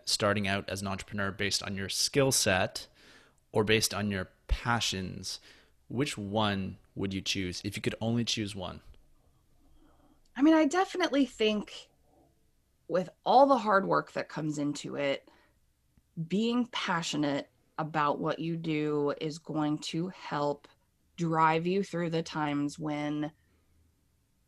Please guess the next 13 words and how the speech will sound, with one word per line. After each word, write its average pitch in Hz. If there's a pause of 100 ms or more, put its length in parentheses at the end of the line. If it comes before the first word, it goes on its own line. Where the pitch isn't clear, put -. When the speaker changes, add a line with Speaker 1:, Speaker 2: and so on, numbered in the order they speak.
(140)
Speaker 2:
you 190
think 175
maybe 160
you 160
don't 147
wanna 147
do 143
it -
anymore. 107
<laughs> - (1120)
Um, 165 (160)
I 190
think 202